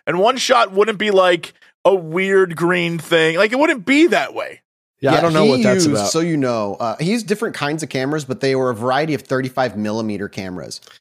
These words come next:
Speaker 2: He brought multiple thirty-five millimeter cameras to the dinosaur age?
Speaker 3: No, just over the, you know, the, he, this dude has hundreds and hundreds of pictures over the years of him trying to prove.
Speaker 1: Do you think he got all those cameras from all that hard work?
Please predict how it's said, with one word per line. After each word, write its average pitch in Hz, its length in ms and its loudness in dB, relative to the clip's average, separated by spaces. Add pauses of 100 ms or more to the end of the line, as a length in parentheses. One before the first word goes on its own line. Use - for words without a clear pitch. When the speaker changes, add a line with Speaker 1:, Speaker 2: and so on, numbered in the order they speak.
(180)
Speaker 2:
He 202 120 2
brought 240 140 6
multiple 220 420 4
thirty-five 202 480 4
millimeter 185 360 4
cameras 165 480 0
to 175 120 -2
the 151 80 0
dinosaur 151 500 2
age? 170 240 4
Speaker 3:
No, 277 220 6
just 262 180 -2
over 254 300 2
the, - 200 -4
you 196 200 2
know, 233 120 -2
the, 185 140 0
he, 220 180 0
this 170 240 -4
dude 220 220 -2
has - 300 -4 (100)
hundreds 139 540 -4
and 127 100 -6
hundreds 123 300 -4
of 107 80 -14
pictures 110 360 -4
over 135 200 -2
the 123 100 -4
years 107 640 -4 (240)
of 120 80 -6
him 131 140 0
trying 139 200 -2
to 123 60 -2
prove. 135 500 -2
Speaker 1:
Do 98 80 0
you 302 80 4
think 349 200 0
he 311 60 2
got 277 160 2
all 262 120 4
those 254 180 0
cameras 240 580 0
from 185 300 0
all 180 140 4
that 180 160 2
hard 180 280 2
work? 175 520 0